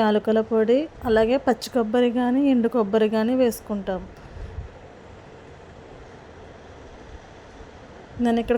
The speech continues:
కొబ్బరి వేయట్లేదు. అలాగే ఉప్మా నూకకు బదులుగా బియ్యం పిండి కూడా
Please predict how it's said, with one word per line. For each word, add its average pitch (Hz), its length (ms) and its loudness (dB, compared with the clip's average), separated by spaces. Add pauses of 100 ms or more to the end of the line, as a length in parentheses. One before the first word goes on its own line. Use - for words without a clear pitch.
కొబ్బరి 220 360 4
వేయట్లేదు. 220 680 0 (1700)
అలాగే 220 340 4 (180)
ఉప్మా 226 320 0
నూకకు 247 380 0
బదులుగా 220 440 2 (840)
బియ్యం 240 380 2
పిండి 247 300 4
కూడా 247 180 2